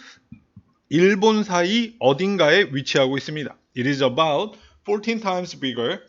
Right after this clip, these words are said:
그것은, 이럴 때 about은 약 열네 배 더, times, 이럴 때는 배, 열네 배 더 커다랍니다.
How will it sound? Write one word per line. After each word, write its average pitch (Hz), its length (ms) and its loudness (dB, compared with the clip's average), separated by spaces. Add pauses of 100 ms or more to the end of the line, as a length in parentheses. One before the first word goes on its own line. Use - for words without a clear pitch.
그것은, 147 580 -4 (280)
이럴 151 200 -8
때 170 80 -4
about은 143 800 -2
약 123 300 -6 (880)
열네 139 500 0
배 214 380 -2 (180)
더, 135 220 -6 (1200)
times, 196 720 -4
이럴 123 160 -8
때는 143 200 -8
배, 120 400 -6 (400)
열네 185 400 2
배 196 220 0
더 113 180 -6
커다랍니다. 170 680 -8